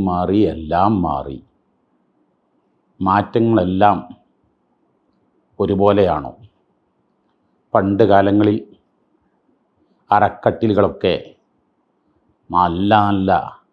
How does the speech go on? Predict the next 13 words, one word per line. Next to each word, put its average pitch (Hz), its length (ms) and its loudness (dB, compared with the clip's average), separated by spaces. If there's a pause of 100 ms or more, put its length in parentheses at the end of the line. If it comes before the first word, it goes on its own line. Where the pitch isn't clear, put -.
(1160)
നമ്പർ 98 480 0 (100)
വൺ 101 140 0 (1000)
മരങ്ങളായിരുന്നു, 98 680 0
തേക്കും 98 360 -2 (180)
ഈട്ടിയും 101 340 -6 (560)
ഒക്കെയായിരുന്നു. 87 680 0 (1400)
അത് 110 260 2 (1600)
എത്ര 117 340 2 (1120)
പതിറ്റാണ്ടുകൾ, 120 760 2
നൂറ്റാണ്ടുകൾ 123 640 2
കഴിഞ്ഞാലും 110 540 2 (840)
ആ 113 120 2 (160)
കട്ടിലുകൾക്ക് 110 580 0